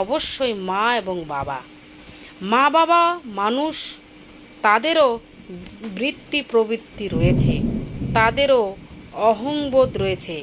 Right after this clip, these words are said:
কখনো কখনো সে সম্পর্কেও টান পড়তে পারে, কিন্তু গুরু কখনো ছেড়ে যান না। আপনি গুরুকে ভালোবাসুন আর নাই বাসুন,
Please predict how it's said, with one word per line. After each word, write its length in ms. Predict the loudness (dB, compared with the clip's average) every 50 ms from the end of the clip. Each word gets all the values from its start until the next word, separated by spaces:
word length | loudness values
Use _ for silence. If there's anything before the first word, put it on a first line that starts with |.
| -12 -14 -16 -16 -16 -10 -2 0
কখনো 400 | 2 2 2 0 -2 0 2 2 4
কখনো 420 | 4 2 2 2 0 0 0 2 2 0 -2 -4 -8 -12 -18 -16 -8 -4 -2 0
সে 200 | 2 4 4 4 4 2 0 -4 -10 -18 -14 -8 -4 -4 -2
সম্পর্কেও 640 | -2 -4 -6 -4 -2 -2 -2 -2 -2 -2 0 0 0 0 -2 -6 -4
টান 220 | -2 -2 0 -2 -2 -4 -6 -8 -14 -20 -20 -20 -16 -10
পড়তে 400 | -6 -6 -6 -6 -8 -8 -8 -8 -4 -4
পারে, 260 | -4 -4 -4 -4 -8 -10 -14 -18 -20 -20 -20 -20 -20 -20 -20 -20 -16 -8 -2
কিন্তু 420 | 2 2 2 2 0 0 0 0 0 0 -2 -4 0
গুরু 280 | 2 4 6 8 8 6 6 4
কখনো 420 | 2 0 0 0 -6 -8 -6 -6 -4
ছেড়ে 320 | -2 -4 -4 -4 -6 -6 -6
যান 240 | -4 -6 -6 -6 -8 -12 -12
না। 80 | -14 -16 -18 -20 -20 -20 -20 -20 -20 -20 -20 -20 -20 -20 -20 -20 -20 -20 -18 -8 -2
আপনি 340 | 0 0 0 0 0 0 0 0 -2 -4 -6 -10 -16 -18 -18 -20 -20 -18 -14 -12 -8 -4
গুরুকে 380 | -2 0 0 0 2 0 0 -2
ভালোবাসুন 640 | -2 0 0 0 0 0 0 0 0 -2 -2 -2 -6 -6 -8 -12 -20 -20 -20 -20 -20 -20 -20 -14 -6 -4
আর 100 | -4 -2 0
নাই 260 | 0 0 2 0 0
বাসুন, 360 | 0 -2 -2 -2 -4 -6 -8